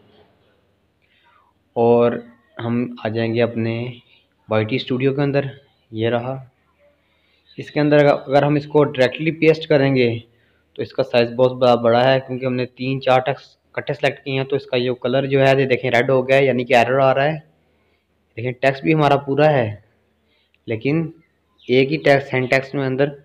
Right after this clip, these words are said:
हमारा काफ़ी ज़्यादा text आता है। तो इसका तरीका क्या है, हम message open करेंगे, यहाँ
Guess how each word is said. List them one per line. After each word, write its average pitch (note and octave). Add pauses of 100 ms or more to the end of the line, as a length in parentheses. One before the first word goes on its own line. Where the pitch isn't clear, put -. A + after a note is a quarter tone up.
(220)
हमारा B2
काफ़ी C3+
ज़्यादा C3
text A#2
आता G#2+
है। G#2+
तो B2+
इसका C3
तरीका B2
क्या C#3
है, D3+ (920)
हम B2
message A#2
open D3
करेंगे, C#3 (240)
यहाँ A#2